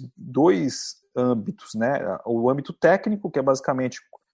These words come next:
é, que tinta que eu vou usar, como eu vou usar a tinta, é, quais são os melhores pincéis, como é que eu vou aplicar essa tinta pra fazer esse efeito. E outra técnica do repertório, né? É outra técnica não, e outro, outro ambiente é o ambiente do repertório.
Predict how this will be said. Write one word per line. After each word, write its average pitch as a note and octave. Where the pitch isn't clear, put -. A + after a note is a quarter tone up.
é, G#2+
que B2+
tinta D#3
que -
eu B2
vou C3
usar, C3+
como C#3
eu A#2+
vou C3
usar B2+
a B2+
tinta, B2
é, G#2+
quais C3
são C#3+
os C3
melhores B2
pincéis, C3
como C3
é C3
que -
eu B2+
vou B2+
aplicar B2+
essa B2
tinta B2+
pra B2+
fazer A#2+
esse B2
efeito. B2+
E B2+
outra E3+
técnica E3+
do F3
repertório, C#3
né? B2
É A2
outra B2
técnica D3
não, A2+
e A#2
outro, D3
outro B2+
ambiente B2
é F3
o D3+
ambiente C#3
do C#3
repertório. A2